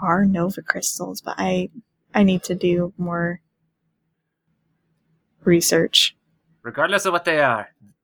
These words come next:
Speaker 2: they seem to be valuable, and people here find them of import. Though, if we find out where they're going, and especially if we find out if it's a system that's overlapping what we know,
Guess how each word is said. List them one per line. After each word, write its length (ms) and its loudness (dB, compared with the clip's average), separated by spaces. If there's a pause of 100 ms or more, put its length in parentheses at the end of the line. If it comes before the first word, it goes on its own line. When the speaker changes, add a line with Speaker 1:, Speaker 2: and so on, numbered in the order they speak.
Speaker 2:
they 100 -18
seem 220 -8
to 80 -2
be 140 0
valuable, 520 2
and 200 -10 (260)
people 220 -2
here 160 2
find 200 -2
them 120 -8
of 100 -4
import. 500 -6 (680)
Though, 300 2 (640)
if 140 -18
we 60 -8
find 240 -2
out 120 0
where 140 -2
they're 160 -4
going, 640 0
and 100 -12
especially 680 -4
if 100 -8
we 140 -8
find 280 -4
out 200 0 (1160)
if 140 -6
it's 140 -6
a 40 -4
system 420 -2
that's 120 -6
overlapping 500 0
what 160 -8
we 120 -10
know, 380 0